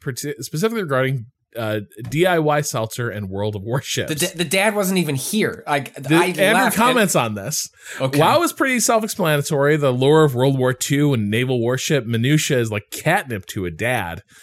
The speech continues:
Speaker 1: So the intersection of the two is borderline fatal. Speaking as a dad, I became tempted to sign up during the discussion, despite my lack of time and knowledge of the game's predatory financial framework.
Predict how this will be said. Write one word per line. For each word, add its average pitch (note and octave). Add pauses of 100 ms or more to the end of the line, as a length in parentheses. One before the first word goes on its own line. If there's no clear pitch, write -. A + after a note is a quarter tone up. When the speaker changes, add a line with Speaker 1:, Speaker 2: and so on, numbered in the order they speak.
(260)
Speaker 1:
So -
the D3
intersection A3
of F#3+
the E3+
two F#3+
is C3
borderline A#2+
fatal. A2+ (160)
Speaking A2
as B2
a A#2+
dad, B2
I A2
became G2+
tempted G#2+
to F#2
sign A2
up B2+
during A2
the G#2
discussion, D3+
despite E3
my A#2+ (260)
lack A3
of C#3
time E3+
and G#2+
knowledge B2+
of G2+
the G2
game's B2+
predatory B2+
financial G#2+
framework. F#2